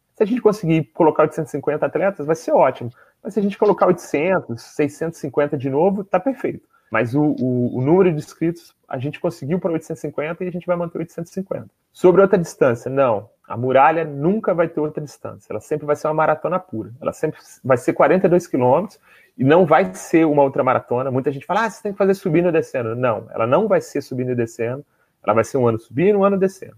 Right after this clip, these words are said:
Sempre vai ser quarenta e dois quilômetros, é uma maratona pura. Não vamos mudar isso também, não.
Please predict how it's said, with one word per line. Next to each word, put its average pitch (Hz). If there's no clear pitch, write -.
Sempre 170
vai 156
ser 165
quarenta 156
e 147
dois 147
quilômetros, 147
é 180
uma 170
maratona 165
pura. 107
Não 113
vamos 135
mudar 135
isso -
também, 143
não. 147